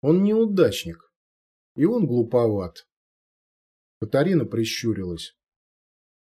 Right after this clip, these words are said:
Начал рассказывать, что я избранная, что я могу чувствовать дыхание древней силы, но нужны обряды для умножения способностей. Я спросила, какие.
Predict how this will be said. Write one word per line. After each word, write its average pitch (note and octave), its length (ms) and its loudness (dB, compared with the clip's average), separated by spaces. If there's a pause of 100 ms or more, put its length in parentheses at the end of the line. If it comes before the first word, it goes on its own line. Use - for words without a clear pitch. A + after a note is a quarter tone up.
(120)
Начал F#3+ 360 2
рассказывать, C3 600 0
что - 200 -6
я E3+ 260 2
избранная, B2+ 1000 -2 (340)
что - 160 -6
я F#3 140 4
могу G3+ 300 2
чувствовать C#3+ 520 -2
дыхание C#3+ 480 2
древней A#2+ 440 0
силы, C3+ 580 0 (640)
но F#3 200 4
нужны D#3 420 4
обряды B2+ 680 2 (160)
для G2+ 140 -6
умножения G#2+ 600 2
способностей. F#2+ 1000 -6 (920)
Я G2+ 180 -4
спросила, A2+ 580 -4
какие. A#2+ 680 -2